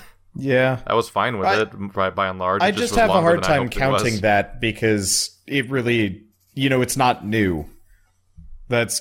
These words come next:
Speaker 2: new old. I don't know. 'Cause, uh,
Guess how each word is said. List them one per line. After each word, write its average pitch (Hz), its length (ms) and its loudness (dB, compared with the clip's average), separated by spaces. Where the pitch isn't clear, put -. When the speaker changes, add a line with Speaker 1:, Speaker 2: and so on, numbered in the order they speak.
Speaker 2:
new 127 300 2
old. 104 520 4
I 120 100 2
don't 120 140 0
know. 101 280 0
'Cause, - 420 -2
uh, 120 720 4